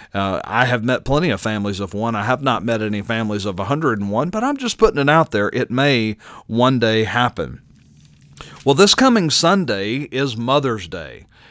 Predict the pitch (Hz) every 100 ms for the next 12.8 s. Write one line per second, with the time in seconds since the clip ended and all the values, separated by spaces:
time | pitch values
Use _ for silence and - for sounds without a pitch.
0 | - - 101 117 107 120 135 170 170 -
1 | 113 110 120 160 175 - 139 139 - 123
2 | 113 113 160 143 87 80 85 95 107 -
3 | 120 143 - 170 175 107 87 90 107 120
4 | 131 113 92 - 76 57 - - - -
5 | - 101 110 127 143 - 143 143 208 -
6 | 101 90 73 - _ _ - - 101 113
7 | - 139 135 131 147 139 - 160 170 175
8 | - 151 185 190 165 107 69 52 - -
9 | - 98 98 123 131 143 135 127 143 127
10 | 123 - 143 143 143 - 156 - 135 -
11 | 135 123 123 110 95 123 139 127 120 123
12 | 117 - 127 120 117 104 101